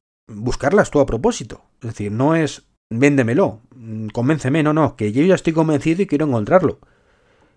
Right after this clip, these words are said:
Y eso es horri-, horrible, porque no hay prácticamente nada. O sea, en la web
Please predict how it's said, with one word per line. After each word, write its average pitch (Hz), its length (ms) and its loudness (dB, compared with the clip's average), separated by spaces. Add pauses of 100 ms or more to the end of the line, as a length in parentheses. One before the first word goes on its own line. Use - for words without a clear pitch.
(200)
Y 135 100 2
eso 156 160 2
es 135 40 4
horri-, 127 220 2
horrible, 135 380 0
porque 113 220 -6
no 127 60 2
hay 151 60 0
prácticamente 131 520 -2
nada. 156 360 -6
O - 20 -20
sea, 110 120 -12
en 101 160 -10
la 107 200 -6
web 139 200 -2